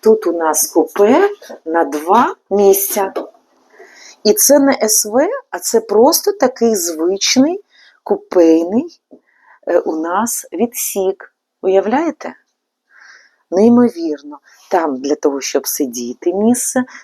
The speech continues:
тут для лежання, стопами з бар'єрами, просто фантастика! Знову ж таки, полички під телефон, ось такі, бачите, шторки, краса. І давайте ще підемо ось так: от гарно,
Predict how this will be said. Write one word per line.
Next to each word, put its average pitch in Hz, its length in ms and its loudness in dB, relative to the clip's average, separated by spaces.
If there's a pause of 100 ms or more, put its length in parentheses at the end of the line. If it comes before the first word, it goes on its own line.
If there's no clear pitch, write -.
(240)
тут 165 200 4
для 135 200 -4
лежання, 175 640 -2
стопами 170 640 -2
з 147 60 -6
бар'єрами, 156 680 0
просто - 420 -2
фантастика! 202 1300 0 (540)
Знову 175 340 0
ж - 120 -8
таки, - 220 -8
полички 190 640 0
під 156 240 -8
телефон, 220 880 2 (640)
ось 175 160 -4
такі, 190 300 2
бачите, 160 460 0
шторки, 208 1000 2
краса. 185 720 0 (960)
І 196 100 0
давайте 196 460 2
ще - 160 -4
підемо 214 460 2
ось 170 100 -6
так: - 240 -8
от - 140 -12
гарно, 240 500 -4